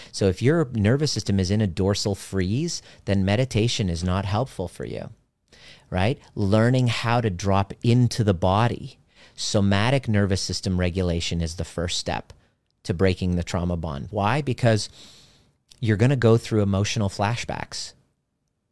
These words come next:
And there's no way that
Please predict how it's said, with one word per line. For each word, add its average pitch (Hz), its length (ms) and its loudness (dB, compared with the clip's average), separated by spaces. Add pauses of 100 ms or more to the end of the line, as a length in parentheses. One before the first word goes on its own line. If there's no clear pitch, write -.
(500)
And 95 500 0
there's 98 340 2
no 101 220 2
way 98 640 2
that 90 500 -2